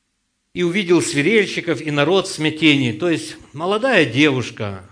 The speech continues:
она умерла, она была бездыханна, всё уже, ну всё, ну всё. Человек умер,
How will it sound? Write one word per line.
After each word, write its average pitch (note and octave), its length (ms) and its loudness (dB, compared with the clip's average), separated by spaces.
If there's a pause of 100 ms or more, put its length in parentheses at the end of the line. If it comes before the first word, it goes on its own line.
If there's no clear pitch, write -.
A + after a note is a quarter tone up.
(100)
она F#3+ 220 -6
умерла, C#3 600 0
она D#3 180 -6
была C#3 260 -2
бездыханна, B2 800 -6
всё D#3 320 -4
уже, A#2+ 420 -4 (280)
ну A#3+ 120 -6
всё, A#3+ 280 -2
ну C3+ 340 -4 (480)
всё. - 540 0 (1400)
Человек G3 500 2
умер, D3 400 -2